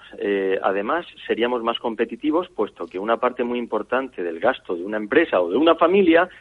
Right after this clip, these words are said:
es el recibo de la luz. Eh, una manera de ab-, ba-, abaratarlo sería esa. Pues no se quiere, mire usted, no se quiere, no se quiere y no se quiere. Y no se quiere porque no se quiere bajar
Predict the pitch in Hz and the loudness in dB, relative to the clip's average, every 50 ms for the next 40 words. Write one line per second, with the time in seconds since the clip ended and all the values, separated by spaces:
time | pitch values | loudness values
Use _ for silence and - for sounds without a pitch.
0 | - - - - - 120 98 98 92 - - 104 92 90 90 87 92 - 208 214 | -14 -8 -6 -2 0 0 0 0 -4 -6 -6 -4 -4 -2 -2 0 2 4 4 2
1 | - - _ _ _ _ _ _ _ _ _ _ _ - - - 107 104 98 95 | 2 -2 _ _ _ _ _ _ _ _ _ _ _ -14 -10 -8 -6 -6 -4 -4
2 | 95 104 127 135 117 101 92 92 - - 110 110 101 - - 101 90 87 87 85 | 0 4 4 6 6 4 2 -2 -6 -2 0 0 2 2 2 0 0 0 0 -2
3 | 85 85 - 127 123 120 117 131 - - 92 85 90 87 85 85 82 - - - | -4 -4 -2 0 0 0 0 -2 -6 -6 -10 -10 -8 -6 -6 -8 -8 -12 -16 -18
4 | _ _ _ _ _ _ _ - 117 117 127 139 131 - 87 - - 76 - - | _ _ _ _ _ _ _ -12 -10 -8 -8 -10 -10 -12 -16 -16 -14 -14 -14 -14
5 | - - - 98 92 92 - - - - - _ - 123 151 202 202 - _ - | -16 -14 -12 -10 -10 -12 -12 -12 -16 -16 -16 _ -8 -4 -4 -4 -4 -8 _ -20
6 | - - - - - 147 180 185 190 185 - - 131 156 214 214 - - - 131 | -16 -16 -14 -10 -6 -4 -4 -2 -4 -6 -8 -8 -4 -4 -4 -4 -4 -8 -12 -10
7 | - - 214 202 208 214 226 214 226 226 220 240 214 214 - - - - - - | -8 -6 -6 -4 -2 -2 -2 -2 -2 0 0 2 2 2 0 -4 -6 -20 -20 -16
8 | - 101 - - 185 156 165 180 190 196 190 - 156 139 - - 127 110 110 123 | -12 -10 -8 -6 -6 -2 -2 0 0 0 0 0 -2 -2 -2 -4 -6 -6 -4 -4
9 | 139 175 208 214 208 - 220 208 175 175 165 165 175 190 190 190 - - 151 147 | -2 0 0 0 0 -2 -4 -4 -4 -2 -2 0 0 0 0 0 -2 0 0 0
10 | 160 156 | 0 -2